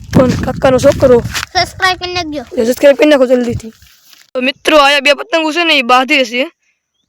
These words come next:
Speaker 1: કટા કરવાના છે. હવે આ બધી બે પતંગો છે, બતાવી છે. બે પતંગો કટા કરે છે, આપણે શાંતિથી જોયું છે કોનું કપાય છે. તો finally મિત્રો, આપણે જઈશું બાસ્કેટબોલ રમવા માટે.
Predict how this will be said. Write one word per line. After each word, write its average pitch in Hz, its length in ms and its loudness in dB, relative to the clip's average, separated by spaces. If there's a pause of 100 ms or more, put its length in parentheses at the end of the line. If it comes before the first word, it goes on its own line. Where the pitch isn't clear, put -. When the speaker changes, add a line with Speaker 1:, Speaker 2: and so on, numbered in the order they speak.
Speaker 1:
કટા 262 240 -4
કરવાના 262 380 -2
છે. 233 140 -6
હવે 240 180 -4
આ 240 60 -4
બધી 247 240 -8
બે 240 140 -2
પતંગો 240 340 -6
છે, 240 80 -8
બતાવી 262 400 0
છે. 202 120 -16 (4000)
બે 240 100 -16
પતંગો 285 320 -10
કટા 311 200 -6
કરે 277 160 -4
છે, 247 100 -10
આપણે 254 340 -2
શાંતિથી 269 420 -8
જોયું 285 280 -4
છે 247 100 -10
કોનું 247 320 -8
કપાય 320 340 -2
છે. 226 200 -18
તો - 340 -10
finally 302 420 0
મિત્રો, 294 300 0
આપણે 294 220 2
જઈશું 277 220 0
બાસ્કેટબોલ 262 500 0
રમવા 247 260 0
માટે. 240 240 -4